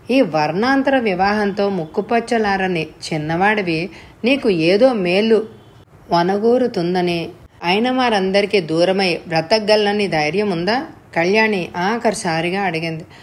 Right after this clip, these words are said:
"ఆ, ప్రపంచం చాలా విశాలమైందక్క. ఏదో మూల బ్రతకలేకపోము. అనవసరంగా నన్ను బెదిరించకండి,"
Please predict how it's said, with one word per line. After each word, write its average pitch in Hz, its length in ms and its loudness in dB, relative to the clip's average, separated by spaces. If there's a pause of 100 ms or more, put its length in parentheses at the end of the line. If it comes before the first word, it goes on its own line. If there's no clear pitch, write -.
(300)
"ఆ, 202 500 2 (220)
ప్రపంచం 262 480 2
చాలా 208 500 0
విశాలమైందక్క. 202 1080 -2 (500)
ఏదో 214 360 6
మూల 226 320 0
బ్రతకలేకపోము. 185 1080 0
అనవసరంగా 226 640 0
నన్ను 208 240 0
బెదిరించకండి," 175 800 -2